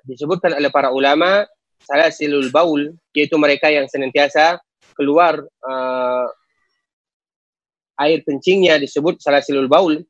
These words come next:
yang mana mereka boleh melakukan yang demikian dan tidak batal wuduknya. Mereka tidak batal wuduknya dan tidak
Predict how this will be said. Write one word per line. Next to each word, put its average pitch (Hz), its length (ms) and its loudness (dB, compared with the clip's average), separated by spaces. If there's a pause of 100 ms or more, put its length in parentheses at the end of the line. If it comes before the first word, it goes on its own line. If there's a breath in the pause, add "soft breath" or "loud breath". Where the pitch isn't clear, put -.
(580)
yang 165 240 2
mana 208 240 0
mereka 202 320 0
boleh 175 240 0
melakukan 147 480 -2
yang 139 160 -2
demikian 151 560 0
dan 175 160 2
tidak 190 320 0
batal 185 320 0
wuduknya. 151 560 0 (560)
Mereka 180 240 0
tidak 165 240 -4
batal 165 400 -2
wuduknya 208 240 -2
dan 180 240 0
tidak 165 160 -2